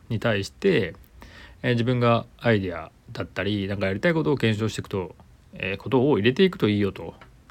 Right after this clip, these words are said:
うん、なんかまあ、そりゃそうなんだろうけどっていう人がいるかもしれないので、えー、また少し、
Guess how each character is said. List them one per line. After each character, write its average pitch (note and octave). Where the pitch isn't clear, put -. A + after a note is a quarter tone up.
う A2
ん、 A2
な B2+
ん C#3
か G2+
ま G2+
あ、 E2+
そ -
り D#3+
ゃ D#3
そ F#3
う D#3
な A2
ん G2+
だ G2
ろ C3+
う G#2
け F#2+
ど A2+
っ A2+
て -
い G2+
う G#2+
人 G#2
が F#2
い G2
る A#2
か -
も A#2+
し G#2+
れ G2
な F#2+
い F2
の E2+
で、 F2+
え B2+
ー、 -
ま B2
た A#2
少 A2
し、 E2+